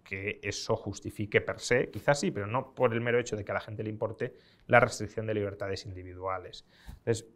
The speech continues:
eh, yo creo que, por un lado, hay que atacar, eh, la idea del igualitarismo desde un punto de vista moral, en el sentido de,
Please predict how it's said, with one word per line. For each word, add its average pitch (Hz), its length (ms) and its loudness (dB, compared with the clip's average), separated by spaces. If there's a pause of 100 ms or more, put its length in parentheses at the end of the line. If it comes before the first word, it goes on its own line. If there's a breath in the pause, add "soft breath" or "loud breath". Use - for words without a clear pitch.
(160)
eh, 95 240 -6
yo 123 120 0
creo 175 220 6
que, 143 340 4
por 120 140 2
un 131 80 0
lado, 139 200 8
hay 113 80 6
que 113 80 0
atacar, 113 600 6
eh, - 160 -12
la 101 140 -10
idea 113 320 4
del 101 360 -6
igualitarismo 104 720 -6
desde 104 180 -6
un 104 80 -8
punto 107 200 -10
de 104 80 -8
vista 101 420 -4
moral, 107 540 2 (400 loud breath)
en 107 140 -6
el 101 80 -6
sentido 107 640 -2
de, 117 420 4